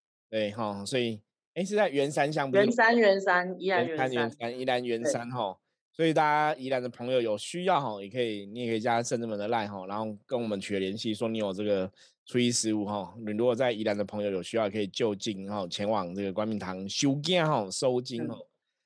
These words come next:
Speaker 1: 好，那我们今天通灵人看世界吼，很开心可以跟道凡一起来跟大家分享吼。那我们要分享一个话题，我们，我们之前讲过说，其实从通灵人看世界，我们在分享新闻上的话题吼，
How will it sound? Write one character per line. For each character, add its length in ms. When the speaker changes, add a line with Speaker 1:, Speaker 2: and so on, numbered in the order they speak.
Speaker 1:
好， 280
那 120
我 60
们 80
今 80
天 100
通 140
灵 40
人 160
看 220
世 180
界 280
吼， 180
很 220
开 260
心 180
可 120
以 20
跟 160
道 160
凡 160
一 40
起 100
来 80
跟 120
大 80
家 120
分 240
享 180
吼。 160
那 80
我 60
们 160
要 80
分 180
享 180
一 80
个 300
话 320
题， 440
我 80
们， 160
我 60
们 100
之 80
前 160
讲 180
过 140
说， 320
其 260
实 80
从 220
通 160
灵 80
人 160
看 240
世 180
界， 160
我 40
们 100
在 100
分 160
享 240
新 280
闻 180
上 180
的 80
话 300
题 300
吼， 200